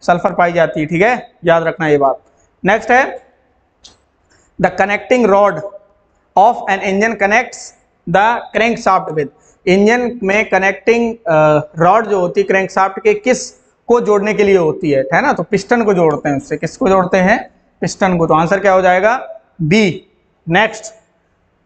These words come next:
rate of erosion, soil erosion depends on,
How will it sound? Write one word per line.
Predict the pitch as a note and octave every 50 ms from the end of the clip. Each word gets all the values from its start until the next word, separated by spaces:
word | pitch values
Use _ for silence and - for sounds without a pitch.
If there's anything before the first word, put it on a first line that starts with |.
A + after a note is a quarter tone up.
| - -
rate | E3+ E3 E3+ F#3 G#3+ A#3+ B3+ A#3 A#3+ - - G3+
of | G3+ G#3+ A#3+ A#3+ - - - - G#3
erosion, | G#3 G#3 G3+ G3 G3 G#3+ G3+ F#3 - G3+
soil | G#3+ A#3+ A#3+ G#3+ F#3+
erosion | F#3+ F#3 E3 E3+ D#3+ D3 C3 - _ _ - D#3 D3
depends | D#3+ F3+ - A3 A#3 B3 A3 - - - - -
on, | F3+ F3+ F3 - C#3